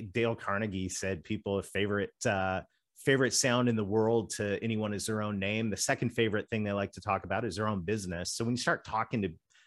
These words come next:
your clients about their business, usually they're very open.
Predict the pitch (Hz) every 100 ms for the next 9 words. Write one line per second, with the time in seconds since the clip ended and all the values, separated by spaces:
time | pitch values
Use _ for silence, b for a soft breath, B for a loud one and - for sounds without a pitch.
0 | b 113 123 - 107 117 - 95 95 87
1 | 107 120 98 92 - - 160 190 175 101
2 | 90 104 78 104 120 92 87